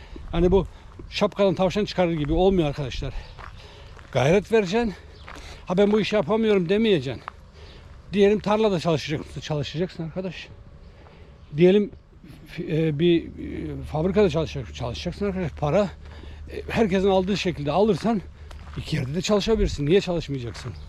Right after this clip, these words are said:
Neden? Hem kendi cebine hem ekonomiye katkı.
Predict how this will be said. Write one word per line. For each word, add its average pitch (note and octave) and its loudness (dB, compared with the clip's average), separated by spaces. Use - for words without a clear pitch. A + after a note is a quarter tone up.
Neden? F#3 2
Hem A3 0
kendi A3+ 2
cebine A3+ 2
hem G3+ 2
ekonomiye G3+ 4
katkı. E3 0